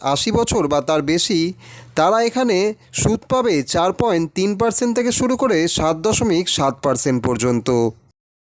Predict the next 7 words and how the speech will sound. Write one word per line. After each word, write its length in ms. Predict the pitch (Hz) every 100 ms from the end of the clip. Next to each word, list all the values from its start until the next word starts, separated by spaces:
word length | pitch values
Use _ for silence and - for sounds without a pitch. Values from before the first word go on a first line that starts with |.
| _ -
এবার 280 | 151 208 247
আমরা 220 | 247 269
জানবো 340 | 269 269 214 147 135
আজকের 380 | 151 - 233 233
আমাদের 320 | 247 226 180
দ্বিতীয় 340 | 139 165 233 247
ব্যাংক 240 | 247 160